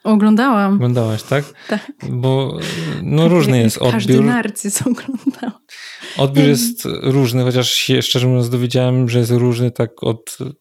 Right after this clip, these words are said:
Speaker 2: później, bo ja uważałem cały czas, jak og-, obejrzałem tą serię, że ona jest świetna po prostu, że nie ma tutaj jakichś tam,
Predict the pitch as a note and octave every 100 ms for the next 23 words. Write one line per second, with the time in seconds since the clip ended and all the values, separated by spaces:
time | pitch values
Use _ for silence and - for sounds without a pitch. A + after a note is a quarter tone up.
0 | _ _ _ - B2+ A2+ G#2+ A2+ A2 A2
1 | A2+ A2 A2+ A2 A#2 A#2 A2+ A2+ A2+ -
2 | _ - A2+ A2+ - G#2+ A2 A2+ A2 -
3 | A2+ A#2 A2+ A2+ A2 A2 - A2+ A2 A2+
4 | A2+ A2+ - - A2+ A2 A2 A2 A2+ A2
5 | - A#2 A#2 A2+ A2+ A2 A2+ B2 A2+ -
6 | - A#2